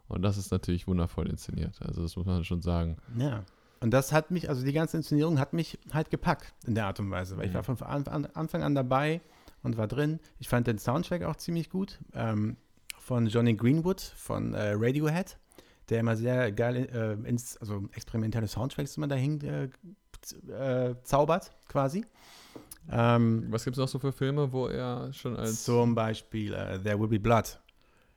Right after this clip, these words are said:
Speaker 2: äh,
Speaker 1: Mhm.
Speaker 2: ist auch von ihm. Er arbeitet viel mit, äh, Paul Thomas Anderson zusammen. Ähm, und Paul Thomas Anderson arbeitet viel mit Radiohead zusammen in letzter Zeit. Äh,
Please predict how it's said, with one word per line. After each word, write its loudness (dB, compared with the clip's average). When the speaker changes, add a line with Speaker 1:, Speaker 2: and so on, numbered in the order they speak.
Speaker 2:
äh, 2
Speaker 1:
Mhm. 0
Speaker 2:
ist -2
auch -2
von -4
ihm. -4
Er 2
arbeitet 8
viel 4
mit, 6
äh, 4
Paul 4
Thomas 2
Anderson 2
zusammen. -4
Ähm, 0
und -6
Paul 0
Thomas -2
Anderson -4
arbeitet -6
viel -4
mit -4
Radiohead -2
zusammen -4
in -4
letzter -6
Zeit. -6
Äh, 6